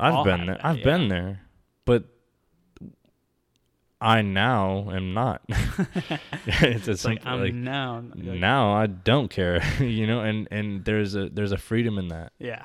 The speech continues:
Speaker 1: And there's a, there's a peace, there's a sense of peace in that, and
Speaker 2: Yeah.
Speaker 1: the pe-, a sense of zen.
Speaker 2: Yeah.
Speaker 1: Where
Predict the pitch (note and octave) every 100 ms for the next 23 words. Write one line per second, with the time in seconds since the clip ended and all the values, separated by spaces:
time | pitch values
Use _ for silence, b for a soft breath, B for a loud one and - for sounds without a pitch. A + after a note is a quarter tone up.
0 | - G#2 G2+ G2+ G2+ F#2 F#2+ F2+ G2+ F#2+
1 | G2 - G#2+ F#2+ E2 G2+ F#2 - G2 F2+
2 | - G2+ - E2+ E2+ E2+ - F#2 F2+ -
3 | F2+ - G2 - F#2+ F#2+ F#2 F2 F2 F#2
4 | - A#2 A2+ A#2 B B - F#2 F#2 F2+